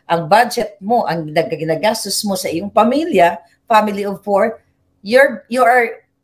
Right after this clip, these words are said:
kung tama yung pagkaalala ko, para kang nasa middle class.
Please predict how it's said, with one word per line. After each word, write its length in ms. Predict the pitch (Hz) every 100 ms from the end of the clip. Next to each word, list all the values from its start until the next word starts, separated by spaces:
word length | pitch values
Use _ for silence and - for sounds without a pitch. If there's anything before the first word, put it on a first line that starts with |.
| _ _ _ _ _ -
kung 80 | 247
tama 320 | 269 262 262
yung 80 | 254
pagkaalala 560 | 240 240 233 226 202 196
ko, 160 | 196 196
para 320 | 254 240 262
kang 160 | 262 240
nasa 240 | 226 254
middle 560 | 233 196 185 185 185 -
class. 640 | 180 202 - - - -